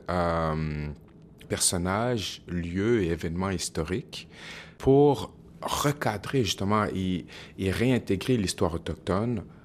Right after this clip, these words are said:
l'histoire coloniale, euh, les absences comme l'histoire afro-canadienne ou asio-canadienne. Et donc,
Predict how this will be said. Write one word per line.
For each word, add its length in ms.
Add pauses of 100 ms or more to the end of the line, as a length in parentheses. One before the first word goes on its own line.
l'histoire 440
coloniale, 760 (340)
euh, 160
les 240
absences 540
comme 160
l'histoire 340
afro-canadienne 920
ou 180
asio-canadienne. 1120 (460)
Et 100
donc, 680